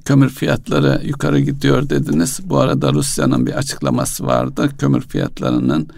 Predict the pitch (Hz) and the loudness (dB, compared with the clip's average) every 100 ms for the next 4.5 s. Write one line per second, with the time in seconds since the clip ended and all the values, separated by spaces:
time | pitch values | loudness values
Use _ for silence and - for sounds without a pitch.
0 | - - - - - 143 139 - 67 67 | -16 -16 -14 -6 -2 -2 -4 -2 -2 -2
1 | - - - - - - 71 69 62 - | -4 -6 -4 -2 0 0 0 -2 -2 -4
2 | - 65 64 - - - - 67 65 64 | -2 -2 -2 -4 -6 -8 -8 -8 -6 -6
3 | - 147 - - 143 - - 131 123 123 | -4 -4 -2 -2 -4 -4 -2 0 0 0
4 | 135 110 107 135 147 | 0 0 -2 2 0